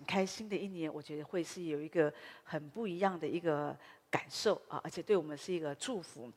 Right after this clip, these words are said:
好，那所以我在想祷告，有的人他们真的不喜欢祷告哈，是因为他们觉得祷告，呃，有时候会请别人帮忙祷告，因为有时候是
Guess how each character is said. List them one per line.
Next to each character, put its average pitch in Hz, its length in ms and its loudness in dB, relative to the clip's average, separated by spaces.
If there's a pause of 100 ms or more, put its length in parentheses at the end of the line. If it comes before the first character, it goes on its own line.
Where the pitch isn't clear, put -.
(180)
好， - 100 -16 (380)
那 285 80 0
所 381 120 6
以 359 100 4
我 208 120 6
在 233 140 6
想 185 280 2
祷 135 220 0
告， 185 240 6 (600)
有 - 80 6
的 320 100 4
人 262 200 4
他 240 120 -4
们 226 120 -4
真 226 160 4
的 208 80 0
不 196 140 -2
喜 156 200 -4
欢 156 260 -2
祷 - 100 -6 (140)
告 160 140 4
哈， 160 220 -10
是 - 200 -10
因 196 60 -6
为 185 60 -2
他 180 120 2
们 175 100 -8
觉 160 140 -4
得 160 120 0
祷 - 200 4
告， 185 280 6 (580)
呃， 170 140 -2 (120)
有 208 100 12
时 220 100 6
候 320 60 2
会 277 180 2
请 - 320 -6
别 160 180 2
人 170 80 4
帮 190 140 6
忙 160 260 0
祷 - 100 -6 (120)
告， 165 200 2 (220)
因 214 100 -8
为 196 40 0
有 165 60 0
时 202 100 -2
候 175 140 4
是 180 220 -4